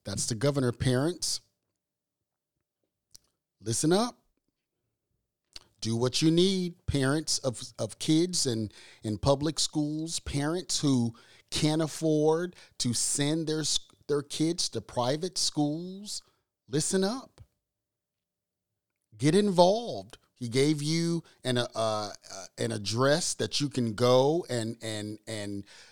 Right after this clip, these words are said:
uh, contact your legislator. Um, find out. I'm pretty sure you can do a search and, and find out who your state senator or your state representative is,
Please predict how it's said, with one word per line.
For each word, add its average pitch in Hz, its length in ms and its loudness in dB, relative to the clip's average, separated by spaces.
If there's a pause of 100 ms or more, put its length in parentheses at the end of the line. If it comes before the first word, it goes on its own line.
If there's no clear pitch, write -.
(160)
uh, 101 380 -2
contact 135 580 -4
your 113 120 -2
legislator. 156 1000 0 (680)
Um, 95 580 -2 (380)
find 147 420 4
out. 156 400 2
I'm 113 180 -6
pretty 151 280 -2
sure 160 320 0
you 139 180 -4
can 123 140 -2
do 139 180 0
a 120 60 0
search - 680 0
and, 104 220 -6
and 107 140 -8
find 135 340 -2
out 139 240 2 (140)
who 147 140 4
your 143 180 0
state 147 360 0
senator 160 600 0
or 156 100 2
your 117 200 -4
state 139 340 0
representative 147 760 0
is, 165 500 -2